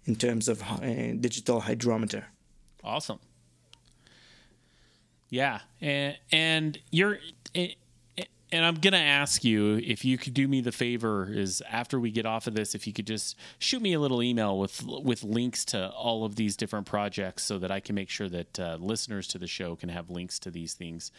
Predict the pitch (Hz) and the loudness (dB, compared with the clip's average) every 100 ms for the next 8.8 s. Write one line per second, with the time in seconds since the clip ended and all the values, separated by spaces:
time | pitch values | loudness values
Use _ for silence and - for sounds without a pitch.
0 | - - - - 90 87 87 - - 170 | -20 -20 -14 -10 -8 -8 -10 -14 -4 0
1 | 170 156 139 120 - 120 - - 127 - | 2 0 0 -2 -2 -4 -4 -6 -4 0
2 | 127 127 120 110 107 107 - 98 101 98 | 0 0 0 0 0 0 -2 -2 -2 -2
3 | 92 101 - 92 85 87 - 90 85 85 | -2 -4 -4 -4 -4 -4 -6 -6 -8 -8
4 | - 85 - 85 98 87 87 87 87 - | -10 -10 -8 -10 -10 -10 -8 -8 -8 -12
5 | - - - - - _ - 120 113 113 | -20 -18 -18 -20 -20 _ -4 0 2 2
6 | 110 104 - _ _ _ - 127 135 156 | 0 -2 -8 _ _ _ 0 2 2 2
7 | 143 - 143 127 - - - - 175 165 | 2 4 4 2 -4 -2 2 4 4 6
8 | 156 - - 127 117 110 - | 4 4 4 4 2 0 -2